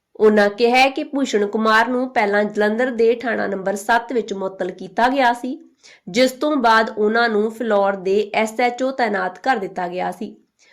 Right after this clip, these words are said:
ਉਹਨਾਂ ਕਿਹਾ ਹੈ ਕਿ ਐਸ ਐਸ ਪੀ ਵਿਰਕ ਨੇ ਭੂਸ਼ਣ ਕੁਮਾਰ ਖਿਲਾਫ ਕੋਈ ਵੀ ਕਾਰਵਾਈ ਨਹੀਂ ਕੀਤੀ। ਉਹਨਾਂ ਦਾ ਮੰਨਣਾ ਹੈ ਕਿ ਮਹਿਲਾ ਕਮਿਸ਼ਨ ਦੀ ਚੇਅਰਪਰਸਨ ਰਾਜ ਲਾਲੀ ਗਿੱਲ ਦੀ ਦਖਲਅੰਦਾਜ਼ੀ ਤੋਂ ਬਾਅਦ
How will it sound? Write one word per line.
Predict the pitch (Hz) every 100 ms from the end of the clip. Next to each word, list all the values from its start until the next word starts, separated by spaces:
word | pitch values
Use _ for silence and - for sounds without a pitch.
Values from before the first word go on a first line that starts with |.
| _ 208
ਉਹਨਾਂ | 208 208 196
ਕਿਹਾ | 220 220
ਹੈ | 233
ਕਿ | 240 302
ਐਸ | 214 208
ਐਸ | 208 208
ਪੀ | 214 202
ਵਿਰਕ | 196 233 262
ਨੇ | 269 220 240
ਭੂਸ਼ਣ | 262 233 202
ਕੁਮਾਰ | 196 202 196 196
ਖਿਲਾਫ | 208 185 185
ਕੋਈ | - 269 294 277
ਵੀ | 202 190
ਕਾਰਵਾਈ | 208 190 170 180 185
ਨਹੀਂ | 202 240 240 185
ਕੀਤੀ। | - 170 220 214 _ _ _ _ -
ਉਹਨਾਂ | 208 202
ਦਾ | 196 190
ਮੰਨਣਾ | 196 233 254 254
ਹੈ | 262
ਕਿ | 269 285
ਮਹਿਲਾ | 240 233 240 262
ਕਮਿਸ਼ਨ | 269 226 214 214 208
ਦੀ | 208
ਚੇਅਰਪਰਸਨ | 214 208 196 196 208 208 233 240 269 - _ -
ਰਾਜ | 226 240 247
ਲਾਲੀ | 277 240 202 202
ਗਿੱਲ | 185 202 208
ਦੀ | 208 208
ਦਖਲਅੰਦਾਜ਼ੀ | 202 202 196 196 190 175 190
ਤੋਂ | 190 185
ਬਾਅਦ | 180 208 214 226